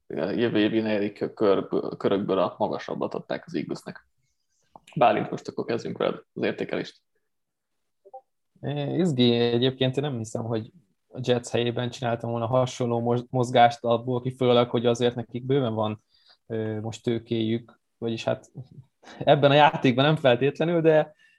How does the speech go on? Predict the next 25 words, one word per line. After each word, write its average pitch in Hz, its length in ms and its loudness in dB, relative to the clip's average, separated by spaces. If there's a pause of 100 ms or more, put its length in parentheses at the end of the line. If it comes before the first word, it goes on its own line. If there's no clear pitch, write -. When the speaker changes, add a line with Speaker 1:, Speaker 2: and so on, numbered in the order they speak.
(140)
Speaker 2:
ö, 127 420 0 (540)
nem 160 180 -4
hiszem, 113 320 -2
hogy 113 220 -2
a, 110 500 2
az 107 180 -12
Ertz 113 320 -6
csere 107 460 0 (180)
egy 113 120 -6
akkora 113 360 0
bomba 110 380 -2
üzlet 110 260 -4
lett 110 220 -2
volna, 113 540 -2
még 113 220 -8
akkor 107 240 -10
is, - 80 -14
hogyha 113 220 -10
csak 113 160 -12
egy 107 120 -4
negyedik 107 380 -8
kört 113 240 -4
áldoztak 107 480 -2
fel 117 140 -2
érte. 113 560 4